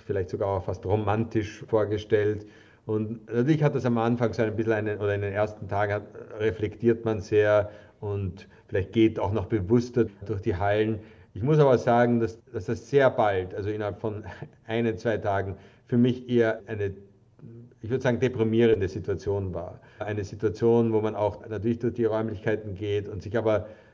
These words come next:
eigentlich das Gefühl hat, das Museum ist verstummt. Und auch die Kunstwerke sind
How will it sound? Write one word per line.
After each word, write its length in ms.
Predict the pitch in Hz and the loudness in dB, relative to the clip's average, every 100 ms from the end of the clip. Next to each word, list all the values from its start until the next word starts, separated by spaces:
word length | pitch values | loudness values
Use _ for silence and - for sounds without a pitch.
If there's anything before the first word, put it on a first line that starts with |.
| _ | _
eigentlich 240 | - 135 139 | -4 -4 -2
das 160 | 147 | -4
Gefühl 440 | - 120 147 143 120 | -4 -4 0 0 4
hat, 280 | 127 - 131 | 2 2 -4
das 140 | 120 | -2
Museum 360 | 120 120 131 120 | -2 0 2 0
ist 120 | - | 0
verstummt. 680 | 101 - 110 87 78 - - _ _ | -6 -4 -4 -4 -6 -12 -20 _ _
Und 260 | - 107 - | -4 -4 -4
auch 240 | 110 - | -6 -8
die 100 | 110 | -12
Kunstwerke 920 | - 147 147 - 104 101 - 98 95 92 - - _ _ _ _ _ _ _ | -4 -2 -2 -2 0 0 0 -2 -2 -4 -14 -20 _ _ _ _ _ _ _
sind 460 | - - 104 - - | -10 -4 -4 -6 -12